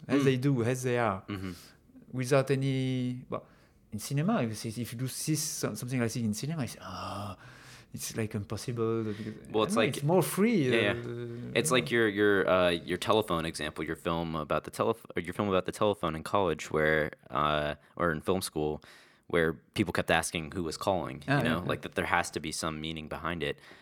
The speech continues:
Speaker 2: Um, and I think that's gonna bring me to my final question, which is, um, something that you briefly touched on before the movie yesterday in your introduction, um,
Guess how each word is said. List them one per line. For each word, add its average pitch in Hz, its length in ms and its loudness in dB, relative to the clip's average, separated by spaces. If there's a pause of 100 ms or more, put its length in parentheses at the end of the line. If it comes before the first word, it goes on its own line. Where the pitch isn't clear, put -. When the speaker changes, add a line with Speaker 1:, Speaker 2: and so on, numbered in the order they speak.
(120)
Speaker 2:
Um, 80 340 2
and 87 80 0
I - 20 -2
think 156 160 -2
that's 147 160 0
gonna 104 140 0
bring 98 180 0
me 95 120 0
to - 120 -6
my 82 180 2 (200)
final 107 260 4
question, 78 460 -2
which 78 180 -6
is, 73 300 -4 (380)
um, 78 340 0
something 131 240 0
that 98 100 -2
you 87 60 -2
briefly 87 500 -2
touched - 320 -2
on 82 360 -2 (140)
before 101 400 2
the 127 80 -2
movie 147 320 -6
yesterday 143 440 -4
in 95 80 -2
your 80 80 0
introduction, 98 720 -2 (420)
um, 80 380 2